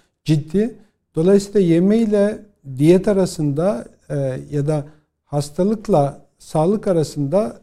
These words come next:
sağlık, e, e, arasında diyetin rolünü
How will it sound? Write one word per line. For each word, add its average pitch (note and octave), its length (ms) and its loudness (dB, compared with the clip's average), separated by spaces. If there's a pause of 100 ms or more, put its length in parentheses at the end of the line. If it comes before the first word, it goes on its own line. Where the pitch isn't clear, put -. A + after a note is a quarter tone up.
sağlık, E3 500 -4
e, D3+ 120 0 (1160)
e, C#3+ 320 0 (1300)
arasında F3 800 2
diyetin F3+ 560 4
rolünü F#3+ 640 4